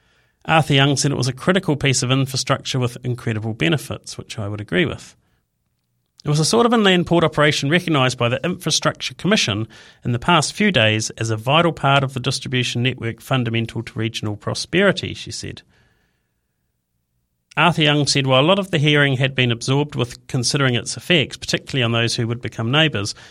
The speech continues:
there was a wider context. Uh, there were certain aspects here which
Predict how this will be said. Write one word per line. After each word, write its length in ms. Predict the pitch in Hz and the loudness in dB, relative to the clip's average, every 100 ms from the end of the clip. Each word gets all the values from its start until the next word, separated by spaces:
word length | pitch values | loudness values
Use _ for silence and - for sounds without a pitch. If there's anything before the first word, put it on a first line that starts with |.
| - - | -14 -2
there 100 | 123 | 0
was 140 | 185 | 2
a 80 | 180 | 2
wider 340 | 139 151 165 | 2 2 2
context. 800 | 165 131 123 - - - - - _ _ _ _ _ _ _ _ _ _ _ _ _ _ _ _ _ _ _ _ _ | 0 -2 -2 -6 -12 -14 -14 -16 _ _ _ _ _ _ _ _ _ _ _ _ _ _ _ _ _ _ _ _ _
Uh, 200 | 123 104 - _ - _ _ _ _ _ _ _ _ _ - | -8 -8 -10 _ -20 _ _ _ _ _ _ _ _ _ -4
there 160 | 139 | -2
were 160 | 151 190 | 2 0
certain 360 | - 175 117 139 | 2 0 2 0
aspects 440 | 135 - 135 - | 0 -2 -4 -4
here 280 | - 139 131 | 0 2 2
which 460 | 139 - - - | 0 -2 -4 -4